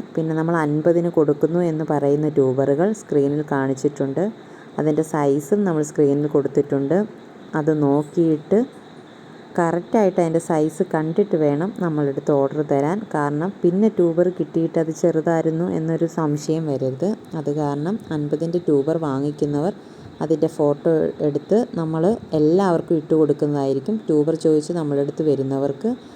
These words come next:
അതിൻ്റെ ഫോട്ടോ പിക്ക് നമ്മൾ അയച്ചു കൊടുക്കുന്നതായിരിക്കും. അത് നോക്കിയിട്ട് വേണം ട്യൂബർ വാങ്ങിക്കാൻ. ഇത് സായിത്തോങ് സായി എന്ന് പറയുന്ന ഒരു വെറൈറ്റിയാണ്. ബൗൾ ലോട്ടസ് വെറൈറ്റിയിൽ പെടുന്ന ഒരു വെറൈറ്റിയാണ്. ഇതിൻ്റെയും അൻപതിൻ്റെ ട്യൂബറുകൾ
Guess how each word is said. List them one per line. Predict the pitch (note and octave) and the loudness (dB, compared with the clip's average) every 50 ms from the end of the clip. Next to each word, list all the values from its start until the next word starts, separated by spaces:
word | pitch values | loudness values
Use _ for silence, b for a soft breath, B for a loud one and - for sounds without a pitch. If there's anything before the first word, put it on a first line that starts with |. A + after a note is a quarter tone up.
| B B B B B B - | B B B B B B -4
അതിൻ്റെ | D#3 C#3+ D3 C#3+ C3+ C#3+ F3 A3+ B3 A3 - | -2 -2 -2 0 0 2 0 0 0 -2 -2
ഫോട്ടോ | - D3+ D3 C#3+ - D3+ D3 D3 | 0 0 2 2 2 0 0 0
പിക്ക് | D#3 C#3+ C#3+ D3 D3+ | 0 -2 0 -2 -2
നമ്മൾ | C#3+ C#3+ D3 C#3+ C#3+ | -2 -2 0 0 0
അയച്ചു | C#3+ C#3+ C#3+ - D#3+ D#3 | 0 0 0 0 0 2
കൊടുക്കുന്നതായിരിക്കും. | D3+ C#3+ D3 C#3+ - D3+ D3+ D3 C#3+ C3 C3 C3 C3+ C#3 C#3 C#3+ G3 G#3 A#3 - - E3+ | 2 2 0 0 0 0 0 2 2 2 2 2 2 0 0 -2 -2 -4 -2 -4 -4 -4
അത് | D#3 D#3+ D#3 D3+ D3 | -2 -2 0 0 2
നോക്കിയിട്ട് | C#3+ D3 D3 D3 - E3+ E3 - E3 C#3+ | 0 0 0 0 0 0 0 0 0 0
വേണം | C#3+ C3+ C3+ C#3+ F3+ A3 G#3+ - | 0 0 0 -2 -2 -4 -2 0
ട്യൂബർ | - D3+ C#3+ C#3 C#3+ C#3+ C#3+ C#3 | 2 2 2 4 2 2 0 0
വാങ്ങിക്കാൻ. | C3+ C3+ C3+ C#3 C#3 C3+ - E3+ F#3+ A3 A3+ - - - - - - - - - - - - - - - - - - - - - - - - - - F3+ | -2 -2 -2 -2 -4 -2 -2 -2 -2 -2 -4 -8 -14 -20 -20 -20 -20 -20 -20 -20 -20 -20 -20 -20 -20 -20 -20 -20 -20 -20 -20 -20 -20 -20 -18 -10 -6 -4
ഇത് | E3+ - D#3+ D3+ - | -2 -2 -2 -2 0
സായിത്തോങ് | E3 D3 C#3+ C#3+ C#3+ D3 - D#3 D#3 D#3 D#3 - | 0 2 2 0 0 0 -2 -2 -2 -4 -4 -4
സായി | D#3 D3+ D3 D3 C#3+ | -2 -2 -2 -2 -2
എന്ന് | D3 D3 C#3+ | -2 -2 -2
പറയുന്ന | C#3+ C#3+ C#3 C#3 C#3 D3 D3+ - - - D3+ | -2 -2 -4 -4 -6 -8 -8 -8 -6 -4 -4
ഒരു | D3 D3 C#3+ | -2 -2 -2
വെറൈറ്റിയാണ്. | C#3+ C#3 C#3+ C#3 C#3 C#3+ C#3+ - - D3+ C#3 C3+ C3+ D3 F3+ G3+ G3 E3 | -2 -2 -2 -4 -4 -4 -6 -6 -4 -4 -4 -2 -2 -4 -4 -4 -2 -4
ബൗൾ | D3 C#3+ C#3+ C#3+ C#3+ D3 | -2 -2 0 0 0 0
ലോട്ടസ് | D3 D3 D3 D#3 D3+ D3+ - | -2 -2 -2 -4 -4 -4 -4
വെറൈറ്റിയിൽ | C#3+ C#3 C3 C3 C3 C3 D3 D3 D3 D3 | -4 -2 -2 -2 -2 0 -2 -2 0 0
പെടുന്ന | D3 C3+ C#3+ C#3+ C#3+ C#3 | 0 0 0 -2 -2 -2
ഒരു | C#3+ C#3+ C#3 | 0 -2 -2
വെറൈറ്റിയാണ്. | C#3 C3+ C3 C3 C3 C3 - D3 D3 C3+ C3 C3 C3+ E3+ G#3 A#3 - - - - - - D3+ | -2 -2 -4 -4 -4 -4 -4 -4 -2 -2 -2 -2 -2 -2 -2 -4 -6 -10 -20 -14 -10 -8 -6
ഇതിൻ്റെയും | C#3+ D3+ C#3+ C#3 C#3+ C3+ C#3 E3 G#3 G#3 D#3+ | -4 -4 -2 0 0 0 0 0 -2 -2 -4
അൻപതിൻ്റെ | C#3 C#3 C#3 C3+ C#3 C#3+ C#3+ C#3+ C#3 C#3+ | -4 -4 -4 -4 -2 -2 -2 -2 -2 -2
ട്യൂബറുകൾ | C#3+ C3+ C3+ C3+ D3 C#3+ D3 C#3+ D3 D#3 | -2 -4 -2 -2 -2 -2 -2 -2 -4 -4